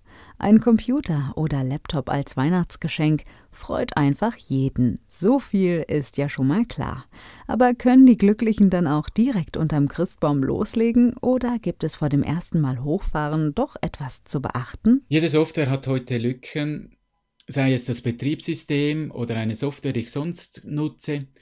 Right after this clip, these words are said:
Speaker 2: Der Druck für die Firmen, immer neue Features herauszubringen, ist enorm groß. Und Fehler sind halt nun mal menschlich.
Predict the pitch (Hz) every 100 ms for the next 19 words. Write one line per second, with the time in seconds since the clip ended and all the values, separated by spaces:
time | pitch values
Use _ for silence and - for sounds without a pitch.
0 | - - - _ 143 160 208 - 170 151
1 | - 175 185 170 - - 185 180 165 160
2 | 180 190 185 165 151 156 160 143 147 151
3 | 135 - 127 139 135 117 117 120 - -
4 | _ _ _ _ - 131 - 147 147 143
5 | 127 131 131 120 113 107 107 117 123 104
6 | -